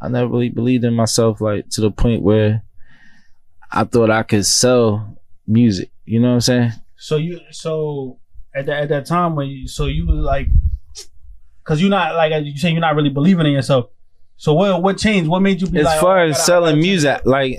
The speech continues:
Speaker 1: I don't, I don't even mean to say believe in myself when I say it like that. I mean to say as far, I never, I never saw me, like,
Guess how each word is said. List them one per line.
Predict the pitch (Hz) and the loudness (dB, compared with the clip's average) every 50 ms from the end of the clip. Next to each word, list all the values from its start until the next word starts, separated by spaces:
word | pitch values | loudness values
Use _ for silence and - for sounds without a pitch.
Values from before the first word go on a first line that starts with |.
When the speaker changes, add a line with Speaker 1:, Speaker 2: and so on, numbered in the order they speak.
| - - | 2 2
Speaker 1:
I | 170 208 233 | 4 2 2
don't, | 240 233 220 214 | 2 2 2 2
I | - 165 208 226 | 4 2 2 2
don't | 226 226 | 2 2
even | 214 202 190 | 2 2 2
mean | 196 190 180 | 2 0 0
to | 170 | 0
say | - - 175 | 2 2 2
believe | 165 147 151 160 170 170 | 2 2 2 2 2 2
in | 160 | 2
myself | 151 147 143 - - 156 151 143 139 139 | 2 2 2 2 2 2 2 2 2 0
when | 139 143 | 0 0
I | 143 143 | 0 0
say | 139 - 147 139 | 0 2 2 2
it | 135 | 4
like | 131 131 127 123 117 | 4 2 2 2 2
that. | 135 135 127 107 - - - - - - - - - | 2 2 2 0 -2 -4 -6 -6 -6 -4 0 0 0
I | - 123 147 | 2 2 0
mean | 165 175 170 165 156 | 0 0 0 0 0
to | 151 | 0
say | - - 165 160 156 | 2 2 2 0 0
as | 151 123 | 0 0
far, | - 151 151 151 | 0 0 0 2
I | 143 131 156 175 | 2 0 0 0
never, | 180 175 170 156 156 147 | 2 0 0 2 2 2
I | 131 139 | 2 2
never | 156 170 170 165 151 143 139 135 | 2 2 0 0 2 2 0 0
saw | 123 - - - 160 160 156 151 | 0 0 0 2 2 0 0 0
me, | 143 143 143 139 135 131 117 - - | 0 0 0 0 0 -2 -2 -4 -2
like, | 117 120 123 120 113 101 | -2 0 0 0 0 -2